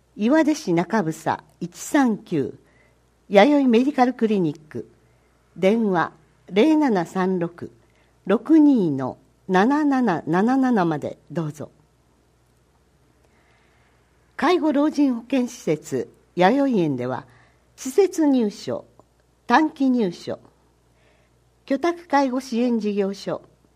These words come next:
通所リハビリテーション、訪問看護ステーション弥生、訪問介護、訪問リハビリテーションがあります。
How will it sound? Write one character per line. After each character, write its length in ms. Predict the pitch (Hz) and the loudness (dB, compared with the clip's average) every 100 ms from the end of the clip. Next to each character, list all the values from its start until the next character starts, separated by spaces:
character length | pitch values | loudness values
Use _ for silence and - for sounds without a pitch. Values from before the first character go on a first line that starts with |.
| _ _ _ _ _ _ _ | _ _ _ _ _ _ _
通 220 | - 302 | -4 -2
所 200 | 311 269 | 0 0
リ 140 | 240 233 | 2 2
ハ 120 | 302 | 0
ビ 120 | 269 | 0
リ 100 | 254 | -4
テ 200 | - 214 | -2 -2
ー 20 | |
シ 180 | 180 - | -2 -6
ョ 60 | 113 | -8
ン、 80 | - _ _ _ _ _ _ _ _ _ _ _ _ _ _ - | -10 _ _ _ _ _ _ _ _ _ _ _ _ _ _ 0
訪 140 | 339 | 4
問 240 | 302 294 294 | 4 4 2
看 240 | 262 269 | -2 -2
護 100 | 262 | -4
ス 140 | 254 - | -6 -2
テ 160 | 202 | -2
ー 20 | |
シ 160 | 180 - | -2 -6
ョ 60 | 127 | -8
ン 160 | 113 | -4
弥 500 | 143 175 202 202 170 | -2 -2 -2 -4 -6
生、 40 | - _ _ _ _ _ _ _ _ _ _ _ | -12 _ _ _ _ _ _ _ _ _ _ _
訪 240 | - 302 311 | 2 4 4
問 240 | 294 269 | 2 0
介 320 | 269 247 185 | -4 -4 -4
護、 220 | 127 107 _ _ _ _ _ _ _ _ _ _ | -6 -10 _ _ _ _ _ _ _ _ _ _
訪 220 | - 311 320 | -2 2 4
問 260 | 294 277 | 2 2
リ 140 | 226 254 | 0 0
ハ 80 | |
ビ 140 | 277 269 | 0 -2
リ 100 | 254 | -4
テ 160 | 254 | -2
ー 60 | 233 | -4
シ 160 | - 156 | -4 -6
ョ 60 | |
ン 40 | 135 | -4
が 80 | |
あ 60 | 127 | -6
り 100 | 131 | -6
ま 160 | 131 185 | -8 -10
す。 160 | - | -16